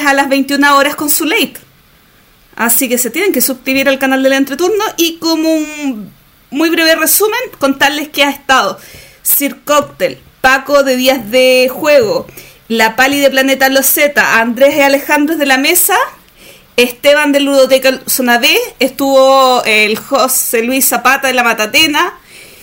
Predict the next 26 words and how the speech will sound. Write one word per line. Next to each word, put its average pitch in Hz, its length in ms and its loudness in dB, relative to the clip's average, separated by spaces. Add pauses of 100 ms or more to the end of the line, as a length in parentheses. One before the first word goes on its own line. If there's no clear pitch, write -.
(140)
Iván 262 800 2
de 226 920 2
Misut 240 340 -2
Meeple, 311 600 0 (520)
estuvo 294 480 0
Pancho 294 720 0
del 226 180 0
Entreturno. 240 800 0 (1120)
<laughs> - 880 -2 (1120)
Y 285 200 2
en 311 400 0 (140)
una 320 360 2
hora 330 160 2
y 339 80 0
tanto 330 340 -2
de 349 100 2
conversación 302 720 0
no 339 180 0
peleé 330 320 -2
con 294 240 -4
Pancho, 269 760 -2 (100)
que 262 100 -2
eso 330 160 0
es 311 40 -4
lo 254 120 -2
más, 294 560 2